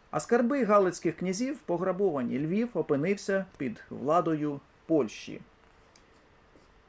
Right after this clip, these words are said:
От, е, малюнок Качера, це високий замок. Ми бачимо, який сьогодні є в сучасному місті Львові.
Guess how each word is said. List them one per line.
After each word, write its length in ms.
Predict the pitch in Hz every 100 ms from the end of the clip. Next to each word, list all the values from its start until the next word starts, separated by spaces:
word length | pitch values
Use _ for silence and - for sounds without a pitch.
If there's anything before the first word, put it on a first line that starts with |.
| _ -
От, 300 | 196 196 - 165
е, 640 | 160 151 147 147 143 139
малюнок 500 | 151 180 180 165 - -
Качера, 440 | 254 254 214 185
це 240 | - 190
високий 420 | 170 165 180 160 160
замок. 520 | 139 107 123 151 - -
Ми 260 | 202 214 -
бачимо, 640 | 202 220 214 220 202 202 196 - _ - - _ _ _ _ _ _ _ _ _
який 340 | 143 147 160 143
сьогодні 480 | 147 131 196 208 214
є 300 | 202 202 196 - - - -
в 40 | -
сучасному 680 | 160 - 180 - 165 160 156 - _ -
місті 460 | 156 156 - 151
Львові. 420 | 151 156 143 143